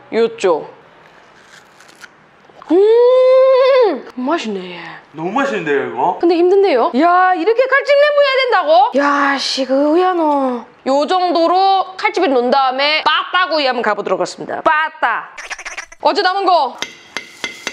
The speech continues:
Speaker 1: 뒤지게 팬, 저, 소라. 뒤지게 팬 거. 나 그래서 지금 전완근도 좀 올라왔고 승모도 좀 올라왔어. 혹시 알아? 기름에 아예 절이듯이 볶으면은 좀 더 괜찮을지? 기가 막힌 거 좀 샀어. 베이비콘, 밤론. 어,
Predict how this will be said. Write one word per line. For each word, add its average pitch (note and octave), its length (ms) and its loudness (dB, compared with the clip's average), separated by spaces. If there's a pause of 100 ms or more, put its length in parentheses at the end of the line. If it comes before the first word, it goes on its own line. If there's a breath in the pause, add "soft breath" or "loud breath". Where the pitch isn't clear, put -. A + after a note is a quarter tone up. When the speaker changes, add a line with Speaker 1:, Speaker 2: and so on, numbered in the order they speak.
(680)
Speaker 1:
뒤지게 D#4 320 -2
팬, C#4+ 260 -2
저, A3 180 2
소라. B3 440 -2
뒤지게 D#4 280 -2
팬 B3+ 160 -2
거. F#3+ 240 -2
나 B3 180 -2
그래서 C4 200 0
지금 B3 340 -2 (160)
전완근도 C#4 560 -2
좀 C#4 180 0
올라왔고 A3 680 2
승모도 G#4+ 340 2
좀 F#4 160 2
올라왔어. A#3 480 0 (680)
혹시 F4 180 -4
알아? C#4 180 0
기름에 D4+ 640 0
아예 A#3 220 -2
절이듯이 C#4+ 680 -4
볶으면은 C4+ 600 -2
좀 A#3+ 120 -6
더 A3 80 -2
괜찮을지? G#3 600 -6 (320)
기가 C#4+ 160 -2
막힌 B3 220 -4
거 G#3 60 0
좀 F3+ 140 -10
샀어. - 540 -8
베이비콘, B3+ 640 0 (160)
밤론. B3 520 0 (140)
어, C4+ 80 2